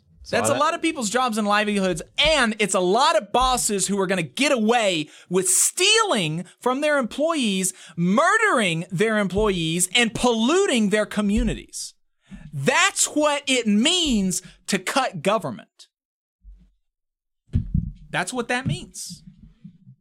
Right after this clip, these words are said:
Speaker 2: And that's what they're about, because that's who his donors are. That's who funds the Republican Party and the Democratic Party, by and large. Because remember, the federal government has,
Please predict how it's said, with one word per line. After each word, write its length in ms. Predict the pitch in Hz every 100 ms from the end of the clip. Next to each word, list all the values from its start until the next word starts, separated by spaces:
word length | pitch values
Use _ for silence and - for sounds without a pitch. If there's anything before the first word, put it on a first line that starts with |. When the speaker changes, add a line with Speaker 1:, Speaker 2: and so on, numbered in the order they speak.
| _ _ _ _ _
Speaker 2:
And 80 | 170
that's 160 | 220 247
what 140 | 277
they're 140 | 247 240
about, 320 | 226 160 - _ _ _ _ _
because 280 | 156 175 180
that's 220 | 208 208
who 120 | 262
his 160 | 233 185
donors 500 | 190 202 233 170 123
are. 180 | - - _ _ _ _ _ _
That's 200 | 175 202
who 180 | - 254
funds 640 | - - 285 254 208 190 - - -
the 80 | 185
Republican 480 | 185 208 196 175
Party 320 | 165 175 - - 202
and 160 | 226
the 40 | 185
Democratic 540 | 233 277 180 143 110
Party, 220 | 139 113
by 220 | 113 165
and 80 | 147
large. 200 | 170 156 - -
Because 280 | 175 214 175
remember, 360 | 196 294 196 - -
the 80 | 175
federal 280 | 269 247
government 440 | 196 233 247 214 - - -
has, 440 | 208 202 190 165